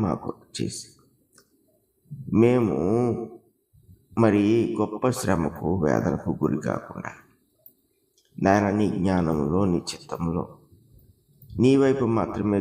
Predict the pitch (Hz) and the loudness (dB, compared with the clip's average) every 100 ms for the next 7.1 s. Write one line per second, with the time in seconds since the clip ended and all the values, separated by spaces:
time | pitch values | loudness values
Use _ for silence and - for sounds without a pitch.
0 | - 98 92 - - 90 95 85 - 90 | 0 -2 -2 -4 -4 -2 0 0 -2 0
1 | 90 78 71 82 69 - 82 123 123 90 | 0 0 -2 -2 -4 -4 -8 -4 -4 -4
2 | - - - - 78 71 78 - - 92 | -6 -6 -6 -6 -4 -2 -2 -2 -2 -2
3 | 80 85 76 - - 87 - 65 - - | -2 -4 -4 -6 -6 -8 -6 -6 -6 -8
4 | - - 67 - - - - - - - | -12 -8 -6 -6 -8 -14 -14 -14 -16 -16
5 | - - - 98 95 92 87 - - - | -20 -4 2 4 4 2 0 -2 -6 -2
6 | 101 120 139 - 139 127 120 98 101 87 | 2 2 0 -2 -2 -2 -2 -2 0 0
7 | 87 | 0